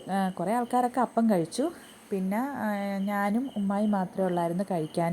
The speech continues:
അപ്പോഴേക്കും അപ്പം അങ്ങ് തീർന്നു. ആ, പിന്നെ, പിന്നെ ഞാൻ എന്താണ് പുട്ട് പുഴുങ്ങി. പിന്നെ ആ ബാക്കി പൊടിയെടുത്ത് ഫ്രിഡ്ജ് വെച്ച്, നമ്മൾ തേങ്ങാപ്പീര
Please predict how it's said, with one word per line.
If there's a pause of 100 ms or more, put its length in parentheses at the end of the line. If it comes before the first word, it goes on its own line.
അപ്പോഴേക്കും
അപ്പം
അങ്ങ്
തീർന്നു. (600)
ആ, (640)
പിന്നെ, (100)
പിന്നെ
ഞാൻ
എന്താണ് (100)
പുട്ട്
പുഴുങ്ങി. (1700)
പിന്നെ (160)
ആ (100)
ബാക്കി
പൊടിയെടുത്ത്
ഫ്രിഡ്ജ്
വെച്ച്, (100)
നമ്മൾ
തേങ്ങാപ്പീര